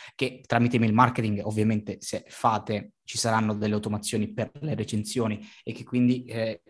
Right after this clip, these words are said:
esponete e moltiplicate le recensioni online, ecco, se non avete un buon prodotto, un buon servizio, le persone non sono felici,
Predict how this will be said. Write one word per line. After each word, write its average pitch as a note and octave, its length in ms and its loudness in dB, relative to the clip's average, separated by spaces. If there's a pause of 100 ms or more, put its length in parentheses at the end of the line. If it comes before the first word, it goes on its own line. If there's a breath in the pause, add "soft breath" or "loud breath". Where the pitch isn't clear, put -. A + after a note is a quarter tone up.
(540)
esponete C#3 840 6
e B2+ 220 0
moltiplicate A#2+ 1040 2 (240 soft breath)
le A2 100 0
recensioni G#2+ 680 -2
online, G#2+ 460 0
ecco, - 320 -14 (320 soft breath)
se C3+ 460 6
non A#2 220 0
avete A#2 340 2
un G#2 220 0
buon A#2+ 160 4
prodotto, A#2 500 2
un G2+ 80 -2
buon A2+ 180 -2
servizio, A2+ 600 -2
le G2+ 100 -6
persone A2 400 -4
non G#2+ 160 -2
sono G#2+ 240 -6
felici, A2+ 640 -2